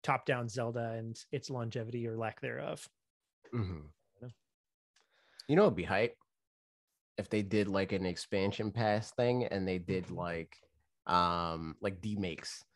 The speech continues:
Speaker 2: Like, you know how they did that prototype
Speaker 1: Mm.
Speaker 2: of Breath of the Wild in the,
Speaker 1: Yeah.
Speaker 2: like, like, it was three D, but they, like, basically
Speaker 1: Uh-huh.
Speaker 2: remade the original Legend of Zelda with,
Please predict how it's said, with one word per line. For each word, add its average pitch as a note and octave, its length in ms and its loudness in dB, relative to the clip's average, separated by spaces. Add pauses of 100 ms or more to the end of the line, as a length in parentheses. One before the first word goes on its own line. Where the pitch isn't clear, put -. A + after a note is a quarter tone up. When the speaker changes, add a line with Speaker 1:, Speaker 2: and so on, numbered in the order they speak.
(160)
Speaker 2:
Like, G#2 140 0
you A#2+ 80 2
know A#2 120 8
how A2+ 140 6
they G#2 160 2
did G2 240 0
that G2 220 2
prototype G#2 580 6
Speaker 1:
Mm. - 120 -8
Speaker 2:
of F#2+ 500 2
Breath G#2 340 2
of A2 60 0
the G2+ 80 4
Wild G2 420 0 (100)
in G2 280 0
the, F#2 80 -2
Speaker 1:
Yeah. C3+ 140 0
Speaker 2:
like, F2+ 240 -8 (180)
like, C3 320 0
it F#3 60 8
was B2+ 260 2 (120)
three C3 200 2
D, A2+ 200 0
but F#2 180 -6
they, G2 240 2
like, G#2+ 260 0
basically G#2 400 -2 (100)
Speaker 1:
Uh-huh. D3+ 180 6
Speaker 2:
remade G2+ 360 2
the F#2 100 0
original F#2 720 0 (460)
Legend G2+ 320 2
of F#2 100 -2
Zelda G2 460 0
with, G2 360 -4